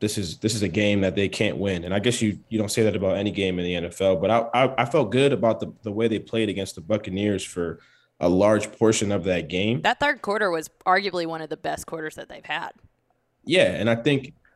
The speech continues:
Speaker 1: I think, and, and it's hard, it's easier said than done, obviously, but just really hammering in on doing, we, we need to play solid for four quarters. We need to focus on playing the game, playing mistake-free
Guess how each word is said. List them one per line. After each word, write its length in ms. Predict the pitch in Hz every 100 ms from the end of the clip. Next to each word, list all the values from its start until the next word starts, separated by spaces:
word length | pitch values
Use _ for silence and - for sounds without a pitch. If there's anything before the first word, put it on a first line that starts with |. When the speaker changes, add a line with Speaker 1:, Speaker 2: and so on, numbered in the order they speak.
| _
Speaker 1:
I 60 | 117
think, 320 | 117 156 135 - - -
and, 140 | - 123
and 200 | 113 127
it's 120 | 117
hard, 260 | - 156 123
it's 120 | 123
easier 260 | 143 131 110
said 240 | - 117
than 160 | 104 95
done, 200 | 117 107
obviously, 580 | 95 95 90 - 98
but 180 | 85 95
just 320 | 98 107 - - _ _ _
really 380 | - 117 139 135
hammering 500 | 113 120 123 113 104
in 240 | 92 110 110
on 400 | 101 90 87 - -
doing, 440 | 113 117 110 85
we, 140 | 107
we 200 | 107 104
need 220 | 120 120 101
to 80 |
play 360 | - - 110 104
solid 520 | 98 - 104 104 98
for 160 | - 90
four 320 | - 101 101
quarters. 400 | - 101 92 87
We 60 | 101
need 100 | 92
to 80 |
focus 680 | 87 98 98 98 92 - - -
on 440 | 82 92 92 85 82 _ _ _ _
playing 340 | - 104 104
the 40 | 104
game, 440 | 85 92 92 90
playing 360 | 87 104 95 92
mistake-free 840 | 90 - 101 - - 92 87 82